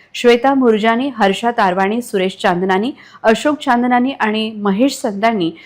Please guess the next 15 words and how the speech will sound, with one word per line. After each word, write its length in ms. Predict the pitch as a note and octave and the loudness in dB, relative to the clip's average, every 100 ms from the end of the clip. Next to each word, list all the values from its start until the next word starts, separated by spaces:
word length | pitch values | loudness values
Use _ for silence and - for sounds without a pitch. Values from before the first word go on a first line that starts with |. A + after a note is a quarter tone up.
| - | -2
याचा 280 | A3 A3+ C#4 | 2 4 2
विशेष 360 | B3+ G#3+ - B3 | 0 0 0 0
सहभाग 320 | A3+ E3+ F3 | 0 0 0
होता. 200 | E3+ E3 - _ _ _ _ - | -2 -4 -8 _ _ _ _ 0
मंडळाच्या 580 | A#3+ A#3+ C#4+ D4+ D#4 E4 | 4 6 6 4 4 2
विविध 340 | C4+ A#3 A#3+ | 2 2 2
कार्यक्रमात 680 | C4+ A#3+ F3+ F#3+ G#3+ A3+ A#3+ | 4 4 4 0 0 0 0
मीरा 340 | A#3+ G3+ G#3+ A3+ | 0 2 2 0
चांदनानी, 580 | A#3 F#3+ G3 G3 G3+ A#3+ | 0 -2 0 0 0 0
राजकुमारी 540 | G3 F#3 - G3 G3 | 0 -2 -4 0 0
गुरबाणी, 600 | G3 G3 G#3+ B3+ F3+ E3+ | 2 2 2 0 0 2
लाजवंती 480 | G3 F3+ G3+ G3+ G3+ | 2 0 -2 -2 -2
गुरबाणी, 420 | F#3+ F#3 G3 G#3+ | -2 0 -2 -2
कलावती 500 | A3 F#3+ F3+ F#3 F#3+ | 0 2 2 0 -4
गुरबाणी, 420 | F3+ F3 F#3+ A3+ | -4 -2 0 -2